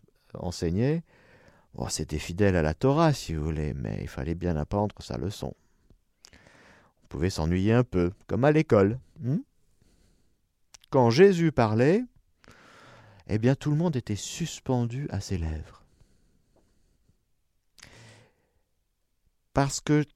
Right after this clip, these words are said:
toutes les paroles de Jésus étaient portées par le souffle de l'Esprit Saint, toutes les paroles de Jésus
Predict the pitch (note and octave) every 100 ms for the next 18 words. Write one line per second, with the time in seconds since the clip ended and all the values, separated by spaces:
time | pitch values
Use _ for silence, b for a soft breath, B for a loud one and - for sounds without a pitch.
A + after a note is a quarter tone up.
0 | - G3 G3 C#3+ C#3 - C3+ C3+ C3+ D3
1 | C#3 A2+ A2 G2+ F#2+ E2+ D#2+ - _ _
2 | _ _ - G2+ G#2 - G2+ - - G2+
3 | - F2+ F2 E2+ - - A2+ F#2+ - -
4 | - _ - F2 E2+ F2 F2 - - F2
5 | - A#2+ D#3 A#3+ B B B B B B
6 | B _ - F#3 - G#2+ - C#3 B2+ G#2+
7 | G2 G#2 A#2+ G2 E2+ D#2 E2 G2+